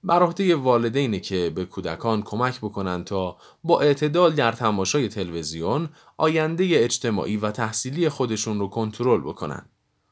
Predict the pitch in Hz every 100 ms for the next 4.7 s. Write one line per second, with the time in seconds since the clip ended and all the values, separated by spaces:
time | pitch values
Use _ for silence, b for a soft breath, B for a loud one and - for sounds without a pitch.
0 | _ _ _ 107 85 80 - 143 135 123
1 | 107 104 98 117 120 113 B B B 147
2 | 156 170 - 135 113 120 123 135 143 123
3 | 107 95 92 104 95 87 - 92 80 76
4 | 82 85 80 73 - - -